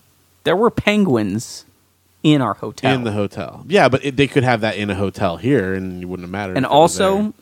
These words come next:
Speaker 1: I found out that, um, my wife really wanted to get,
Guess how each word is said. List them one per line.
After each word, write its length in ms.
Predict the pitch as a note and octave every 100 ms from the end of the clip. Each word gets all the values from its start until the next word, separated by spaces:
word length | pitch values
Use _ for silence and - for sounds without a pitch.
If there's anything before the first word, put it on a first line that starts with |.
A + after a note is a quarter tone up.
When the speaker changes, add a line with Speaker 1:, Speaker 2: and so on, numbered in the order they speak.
| _
Speaker 1:
I 160 | B2 B2+
found 340 | - C#3 B2
out 340 | C#3+ C3 G#2 _ - _ _ _ _ _
that, 320 | B2 A2+ - _ _
um, 300 | B2 A#2 A2
my 160 | - A#2
wife 300 | A#2+ C3 -
really 240 | C3 B2+
wanted 480 | B2 A#2 B2 C3 A2+
to 420 | - A#2+ A2 G#2+ - C3
get, 420 | - B2+ B2+ -